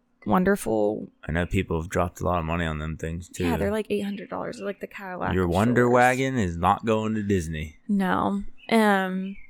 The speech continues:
Speaker 1: although they do look nice when you have multiple kids. But, yeah, the, the Zoe stroller. And then you can, it also, what I love about it, and both my kids slept in it, is you can lay the seats, like, really far back.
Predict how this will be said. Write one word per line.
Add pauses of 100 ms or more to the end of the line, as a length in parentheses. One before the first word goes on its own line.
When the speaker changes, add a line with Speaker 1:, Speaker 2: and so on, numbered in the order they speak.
Speaker 1:
although
they
do
look
nice
when
you
have
multiple
kids.
But, (1300)
yeah,
the, (200)
the
Zoe
stroller.
And
then (380)
you
can, (100)
it
also, (260)
what
I
love
about
it,
and
both
my
kids
slept
in
it,
is
you
can
lay
the
seats,
like, (220)
really
far
back.